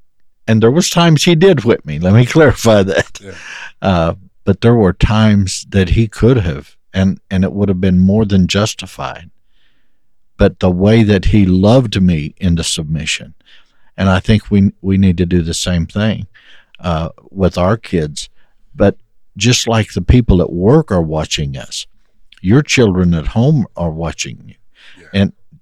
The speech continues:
Speaker 1: children at home are looking at us. And if we don't submit to those that are over us in the Lord,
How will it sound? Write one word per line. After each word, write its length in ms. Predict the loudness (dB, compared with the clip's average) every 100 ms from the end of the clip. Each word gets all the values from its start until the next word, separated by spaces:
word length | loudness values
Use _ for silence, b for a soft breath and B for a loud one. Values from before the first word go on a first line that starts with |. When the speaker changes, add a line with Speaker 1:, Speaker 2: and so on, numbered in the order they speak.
| _
Speaker 1:
children 560 | 0 2 4 2 2 0
at 120 | -2
home 340 | -6 -2 -2
are 140 | -2 -2
looking 500 | -2 -2 0 0 0
at 100 | -2
us. 300 | -6 -10 -14 B B 0
And 160 | 2
if 160 | 2 0
we 260 | 0 2 4
don't 260 | 2 0 -2
submit 460 | -2 0 0 0
to 100 | -4
those 360 | 0 2 2 2
that 100 | 0
are 180 | 0 0
over 340 | 0 2 0
us 220 | 0 -2
in 120 | -2 -2
the 100 | -2
Lord, 500 | -2 0 0 -2